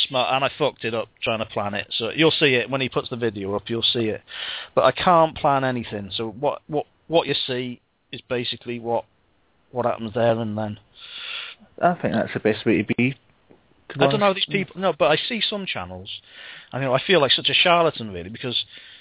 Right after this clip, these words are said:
Speaker 1: I, I see other channels, and, and they're so polished, and it's so perfect. It's all, like, word perfect. I think, "How the fucking hell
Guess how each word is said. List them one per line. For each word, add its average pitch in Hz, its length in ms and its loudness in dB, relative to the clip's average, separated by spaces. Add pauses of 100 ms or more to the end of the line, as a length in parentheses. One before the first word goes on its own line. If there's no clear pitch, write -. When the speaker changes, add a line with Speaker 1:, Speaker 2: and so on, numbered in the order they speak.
(640)
Speaker 1:
I, 135 120 -2 (100)
I - 140 -8 (120)
see 202 160 4
other 180 160 2
channels, 139 360 0
and, 151 120 -10
and 208 220 -8
they're 226 180 0
so 285 140 0
polished, 254 640 -2
and 156 120 -12
it's 147 180 -12
so 226 160 -8 (120)
perfect. 254 320 -4
It's 143 160 -2
all, 214 140 -4
like, 170 200 -6
word 247 300 -8
perfect. 208 540 -14
I - 20 -18
think, 175 180 -20
"How 254 120 -12
the 233 100 -18 (160)
fucking 254 300 -12
hell 247 240 -2